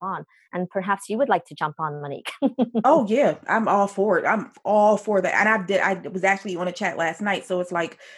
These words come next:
Speaker 2: perfect that, you know, that we're doing this episode here on Wednesday in the middle of the week. And we're going into, you know, a few days away from the second week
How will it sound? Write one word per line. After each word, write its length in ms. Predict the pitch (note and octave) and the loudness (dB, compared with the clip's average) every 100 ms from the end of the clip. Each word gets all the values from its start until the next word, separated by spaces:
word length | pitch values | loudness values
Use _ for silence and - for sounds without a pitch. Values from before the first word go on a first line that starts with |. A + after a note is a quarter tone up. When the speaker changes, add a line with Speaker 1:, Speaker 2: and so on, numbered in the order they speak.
| - _ | -20 _
Speaker 2:
perfect 560 | - A#3+ A#3+ F#3+ F3+ - | 4 4 4 -2 -2 -14
that, 460 | F#3+ F3 E3+ - F#3+ | -6 -2 -2 -2 -4
you 120 | F#3+ | -4
know, 140 | F3+ | -2
that 140 | F3 F3 | -2 -2
we're 100 | F#3 | -2
doing 240 | F#3 F3+ | -2 -4
this 140 | F3 - | -6 -4
episode 640 | F#3 F#3+ - F3+ E3 - | -4 -4 -6 -4 -4 -8
here 220 | - F#3 | -6 -4
on 160 | E3 E3+ | -4 -4
Wednesday 600 | F3+ F3+ E3+ E3+ D#3+ D#3 - - - | -2 -4 -4 -4 -4 -8 -18 -20 -10
in 100 | F#3 | -6
the 80 | F3 | -2
middle 220 | F3 F#3 | 0 0
of 80 | E3 | 0
the 100 | D#3+ | -4
week. 300 | D#3 F#3+ - | -4 -8 -6
And 140 | E3 | -10
we're 160 | D#3+ D#3+ | -8 -10
going 440 | D3+ F3 E3 D#3+ | -6 -4 -4 -6
into, 480 | - F#3+ F#3 F3 D#3 E3+ | -4 -6 -6 -12 -12 -14
you 120 | F3+ F3+ | -6 -4
know, 100 | D#3+ | -4
a 60 | |
few 180 | D#3 F#3+ | -6 -4
days 160 | E3+ E3+ | -2 -2
away 160 | D#3+ | -4
from 140 | D#3+ E3 | -6 -8
the 60 | |
second 440 | D#3 F#3 E3+ - D#3+ | -6 -8 -8 -10 -10
week 160 | F#3 | -10